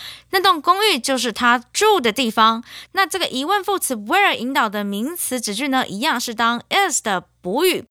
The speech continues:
补充说明 that apartment 的地点。那我们看下一句，The question is who will pay. The question is who will pay.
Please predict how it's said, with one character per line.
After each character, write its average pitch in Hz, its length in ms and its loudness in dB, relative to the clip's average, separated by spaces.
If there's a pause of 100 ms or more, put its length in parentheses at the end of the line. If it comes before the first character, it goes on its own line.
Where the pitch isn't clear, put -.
补 214 140 -6
充 320 180 0
说 339 160 2
明 262 240 -2
that 330 280 2
apartment 302 640 0
的 214 100 -6
地 381 400 -4
点。 185 320 -6 (260)
那 285 120 4
我 262 40 4
们 196 100 0
看 240 240 0
下 381 320 2
一 233 140 -2
句， 220 400 -4 (580)
The 277 120 0
question 262 800 0 (100)
is 240 220 0
who 320 500 -2
will 285 220 2
pay. - 420 -8 (300)
The 247 100 -2
question 277 580 -4
is - 100 -8
who 277 340 -2
will 254 180 -2
pay. - 400 -10